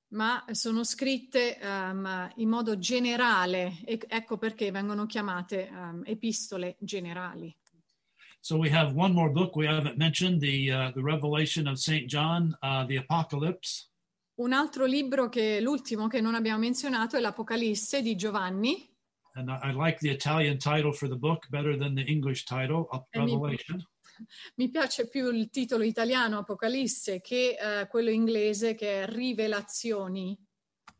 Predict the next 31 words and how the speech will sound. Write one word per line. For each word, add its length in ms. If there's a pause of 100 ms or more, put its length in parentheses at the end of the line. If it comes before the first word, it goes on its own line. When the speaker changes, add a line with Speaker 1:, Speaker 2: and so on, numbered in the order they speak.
(520)
Speaker 2:
We're, 340
we're 160
planning, 600
uh, 100
God 300
willing, 320
to 100
spend 380
our 180
entire, 640
uh, 80
session 480
eleven 460
on 440 (100)
this 220
book, 260 (580)
the 100
Apocalypse. 800 (160)
Speaker 1:
La, 140
la 100
nostra 320
sessione 580
undici 640
sarà 380
completamente 800
sul 180
libro 300
dell'Apocalisse, 920
se 200
Dio 220
vuole. 500